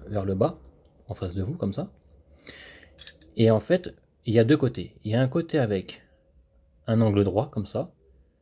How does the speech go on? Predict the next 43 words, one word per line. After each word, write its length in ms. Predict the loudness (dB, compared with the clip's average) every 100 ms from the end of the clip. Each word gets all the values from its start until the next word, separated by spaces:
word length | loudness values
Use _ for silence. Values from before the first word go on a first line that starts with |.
| _ _
qui 100 | -8
va 140 | -2 0
de 80 | 2
la 120 | 2
gauche 320 | 2 0 -2
vers 160 | -8 -4
le 80 | -2
bas. 240 | -2 -4 _ _ _ _ -20 -20 -20 _
Et 60 | -8
si 180 | -4 -2
vous 160 | 2
retournez 400 | 2 4 4 4
votre 440 | 2 -2 -6 -10 -12 -18 _ _ _ _ _ _
puzzle, 440 | -6 -2 -2 -4 -12 _ _ _ _ -20 _ -20 _
vous 180 | -4 0
avez 140 | 2 2
seulement 280 | 2 2
ici 440 | 0 -2 -4 -6 -6 _ _ _ -4
un 120 | -2
trait 220 | -2 -6
qui 80 | -6
va 120 | -4
vers 100 | -2
la 100 | -2
gauche. 460 | -2 -6 -10 -12 -16 _ _ -20 -20 -20 -20 -20 -20 -20 -20 -20 -18 -12
Ok ? 180 | -6 -6 -8 -16 -20 -20 -20 -20 -20 -20 -4
Alors 160 | 0
je 80 | 2
vous 120 | 0
propose, 480 | 0 -2 2 2 2
et 60 | 2
il 60 |
y 40 | 2
a 40 |
marqué 220 | 2 2
Hanayama, 500 | 2 4 0 -2 -4 -14
si 180 | -18 -12
vous 80 | -10
voulez, 260 | -8 -10 -12 -20 _
sur 140 | -10
le 80 | -8
côté 260 | -8 -12 -14
là. 160 | -16